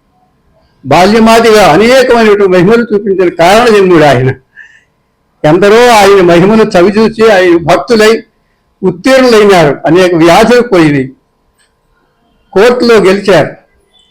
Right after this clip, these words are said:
ఆయన ఒంటి మీదకు చాలా మంది పూనకాలు జరిగినాయి. ఆయన అప్పుడు ఉండి ఇప్పుడు లేకపోలేదు, ఇప్పుడు ఉండి అప్పుడు లేకపోలేదు. ఆయన సర్వప్రపంచం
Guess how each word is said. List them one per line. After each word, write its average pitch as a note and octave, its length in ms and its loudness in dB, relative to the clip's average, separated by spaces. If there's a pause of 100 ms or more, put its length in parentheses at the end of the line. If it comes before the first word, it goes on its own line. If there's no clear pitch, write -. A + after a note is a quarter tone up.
(380)
ఆయన F3 320 0 (120)
ఒంటి G3+ 160 0
మీదకు G#3+ 300 0 (100)
చాలా G3 240 2
మంది F#3+ 280 0
పూనకాలు G3 520 -2
జరిగినాయి. C3+ 360 -6 (400)
ఆయన E3+ 200 0
అప్పుడు G#3 400 0
ఉండి A#3 180 -2
ఇప్పుడు A3+ 220 0
లేకపోలేదు, G3+ 560 0 (800)
ఇప్పుడు A3 300 -2
ఉండి C4+ 260 2
అప్పుడు B3 300 0
లేకపోలేదు. F#3 540 0 (920)
ఆయన F3+ 320 2
సర్వప్రపంచం A3 800 0